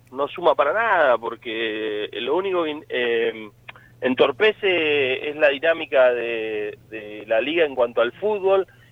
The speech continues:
y nosotros lo que necesitamos es jugar al fútbol, o sea, trabajar, pero, pero mientras la, la pelota ruede, y con toda esta parte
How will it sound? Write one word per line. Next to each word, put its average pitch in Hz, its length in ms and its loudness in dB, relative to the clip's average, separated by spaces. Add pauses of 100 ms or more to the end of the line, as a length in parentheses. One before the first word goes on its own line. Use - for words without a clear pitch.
(100)
y 127 80 -14
nosotros 180 320 0
lo 165 80 2
que 156 60 0
necesitamos 147 380 0
es 240 100 -2
jugar 247 260 4
al 110 140 -6
fútbol, 95 340 -10
o 98 60 -18
sea, 95 800 -6 (180)
trabajar, 190 720 4
pero, 110 500 -2
pero 98 460 -4
mientras 107 480 -4
la, 104 180 4
la 101 140 0
pelota 117 500 2
ruede, 151 460 2 (500)
y 101 100 -18
con 110 260 -4
toda 180 260 0
esta 160 200 2
parte 139 960 -2